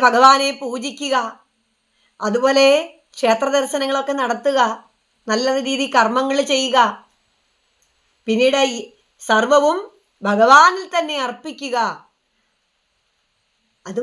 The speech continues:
മാത്രം മതി. എല്ലാം ഭഗവാന്റെ ആ വൈഭവം കൊണ്ട് നമ്മളിൽ നടക്കുന്നു എന്ന് മാത്രം നമ്മൾ ചിന്തിച്ചാ മതി. പിന്നീട് ഏറ്റവും കൂടുതൽ ഈ ഒരു മാസത്തിൽ നമുക്ക്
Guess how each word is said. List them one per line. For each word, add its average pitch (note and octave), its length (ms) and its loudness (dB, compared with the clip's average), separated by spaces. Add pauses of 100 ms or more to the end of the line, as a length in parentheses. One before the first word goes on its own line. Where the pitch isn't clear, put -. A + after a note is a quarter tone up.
മാത്രം C4+ 400 -6
മതി. C4 180 -6 (140)
എല്ലാം G#3 320 -2
ഭഗവാന്റെ B3 520 2 (140)
ആ - 20 8 (140)
വൈഭവം A#3 480 -6
കൊണ്ട് C4 240 -8
നമ്മളിൽ B3 340 -6
നടക്കുന്നു C4 540 -6
എന്ന് D4 180 -8
മാത്രം D4 320 -2
നമ്മൾ D#4+ 240 -6
ചിന്തിച്ചാ D#4+ 440 -2
മതി. B3 180 -4 (2750)
പിന്നീട് C4 400 2 (500)
ഏറ്റവും G#3+ 460 -2
കൂടുതൽ C#4+ 340 2 (460)
ഈ - 20 -8 (100)
ഒരു B3+ 180 2
മാസത്തിൽ A#3 380 -4 (120)
നമുക്ക് B3 280 -4